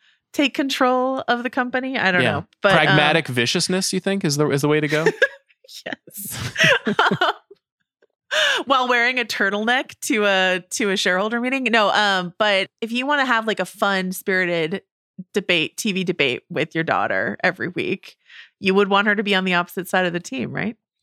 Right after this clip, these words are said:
Speaker 2: I gotta say, my wife would not enjoy that, as I spend most of my time debating pop culture stories publicly, professionally. I think <laughs> leaving that out of our private life's probably the way to go. That being said,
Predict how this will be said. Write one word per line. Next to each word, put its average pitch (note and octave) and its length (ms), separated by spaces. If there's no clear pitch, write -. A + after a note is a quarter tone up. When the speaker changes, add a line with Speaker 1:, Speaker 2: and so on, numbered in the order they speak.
Speaker 2:
I C#3 100
gotta B2 220
say, G2+ 420
my G#2 220
wife G2+ 420
would G#2+ 200
not G2+ 300
enjoy G2+ 300
that, D2 240
as G2+ 340
I G#2+ 120
spend G#2 320
most A2 260
of G#2+ 100
my G#2 140
time G#2 320
debating G2 460
pop G2+ 240
culture A#2 540
stories C3 520
publicly, A#2 540
professionally. D#3 720
I A#2+ 80
think - 260
<laughs> - 160
leaving D#3 300
that B2+ 380
out C3+ 240
of B2 80
our A#2+ 80
private A#2+ 320
life's B2 220
probably F3 600
the F3 60
way E3+ 120
to E3 60
go. F3 180
That C3 160
being B2 160
said, A2+ 300